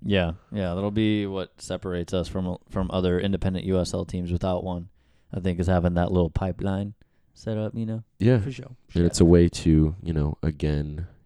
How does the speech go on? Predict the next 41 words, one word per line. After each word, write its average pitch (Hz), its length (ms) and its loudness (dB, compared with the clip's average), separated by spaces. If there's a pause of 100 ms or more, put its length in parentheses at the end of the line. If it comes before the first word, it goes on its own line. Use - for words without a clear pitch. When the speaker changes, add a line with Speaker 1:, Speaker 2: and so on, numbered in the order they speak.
(140)
Speaker 2:
keep - 240 -4
the 78 160 4
youth 78 380 4
in 78 140 4
this 76 140 0
state, 73 460 0 (180)
um, 71 560 -2
in 76 200 -4
this 78 180 -2
state. 107 420 -6 (320)
They 64 160 -6
don't 71 240 -2
go 73 240 2
to, 73 300 0
uh, 73 220 -2 (580)
some 135 260 -2
shitty 80 400 -2
place 73 300 -4
in 73 100 -4
Utah. 80 400 -4 (240)
Speaker 1:
Yeah, 95 380 -16
they 92 140 -14
should 101 180 -14
build 104 220 -2
a 98 40 0
wall 90 320 -4
around 90 280 -2
Salt 92 280 -6
Lake. 87 240 -8
Just 90 200 -16
Speaker 2:
Sorry, 78 240 4
Speaker 1:
keep, 73 80 2
Speaker 2:
Boone. 78 240 6
Speaker 3:
Mm-hmm. 123 260 -2
Speaker 1:
keep 131 140 -6
our 92 120 -6
youth 90 360 -6
from 90 160 -6
going 87 320 -4
there. 90 220 -6 (300)
Speaker 3:
Mm-hmm. 127 260 -8